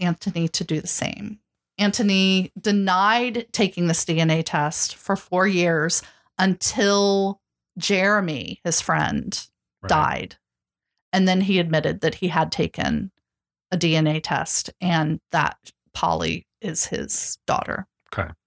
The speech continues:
Speaker 1: And then Anthony himself died in twenty sixteen. Polly did attend the funeral, but she was not listed among his heirs.
Speaker 2: Mm.
Speaker 1: So that was probably kind of rough.
Speaker 2: It sounds like it.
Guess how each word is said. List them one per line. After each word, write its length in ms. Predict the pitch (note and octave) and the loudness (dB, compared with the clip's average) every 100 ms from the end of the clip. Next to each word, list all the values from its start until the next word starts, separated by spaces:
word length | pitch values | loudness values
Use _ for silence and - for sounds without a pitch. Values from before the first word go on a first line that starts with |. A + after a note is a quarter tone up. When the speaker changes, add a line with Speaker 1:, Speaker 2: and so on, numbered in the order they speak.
| _ _ _ _ - | _ _ _ _ -4
Speaker 1:
And 160 | F#3+ F#3 | 0 2
then 280 | F3 F3 | 4 2
Anthony 460 | F3 F#3 F#3 F#3 F3+ | 0 -2 0 0 0
himself 380 | G3 F#3 F#3 - | 0 0 0 0
died 220 | F#3 F#3+ | 0 2
in 100 | F#3+ | 0
twenty 240 | - F3+ F#3+ | 0 -2 0
sixteen. 880 | - G3+ - G#3+ F#3 F3+ F3+ F#3+ - _ _ _ | 0 0 0 2 2 2 2 0 -4 _ _ _
Polly 280 | F#3 F3 F3+ | 0 0 2
did 240 | F3 F3 - | 0 -2 -4
attend 540 | F#3 F3+ - F3 - - | -4 -2 0 0 -4 -4
the 120 | G#3 | -4
funeral, 580 | - F3 - F2 F3+ - _ _ _ _ _ _ - | -2 -2 -2 -2 -4 -6 _ _ _ _ _ _ -4
but 240 | F2 - | -2 0
she 160 | - - | -2 -2
was 240 | E3+ E3 | 0 0
not 240 | E3+ - F3+ | 2 -2 -2
listed 400 | E3+ - - F#3+ | -2 -2 -2 -4
among 480 | - F3+ F#3+ G3 G3 - | -2 0 0 -4 -6 -10
his 160 | G#3 - | -12 -8
heirs. 600 | G3+ G3+ G#3 G#3+ - - _ _ _ _ _ _ - | -6 -4 -6 -8 -16 -18 _ _ _ _ _ _ -12
Speaker 2:
Mm. 300 | F#2+ F2+ F2 _ _ _ _ _ _ _ _ _ _ | -6 -6 -8 _ _ _ _ _ _ _ _ _ _
Speaker 1:
So 180 | - A#3 | -4 -2
that 300 | G#3+ G#3+ - | 0 0 0
was 160 | G#3 - | -2 -2
probably 300 | - E3+ F3 | -4 -6 -6
kind 240 | - F3+ | -4 -6
of 80 | F3+ - | -6 -8
rough. 400 | F#3+ - _ _ _ _ _ _ _ _ _ - _ _ - | -14 -16 _ _ _ _ _ _ _ _ _ -20 _ _ -12
Speaker 2:
It 80 | G2 | -4
sounds 320 | C3 C#4 C#4 | -2 0 0
like 220 | F2+ - | 0 -2
it. 200 | - - | -10 -14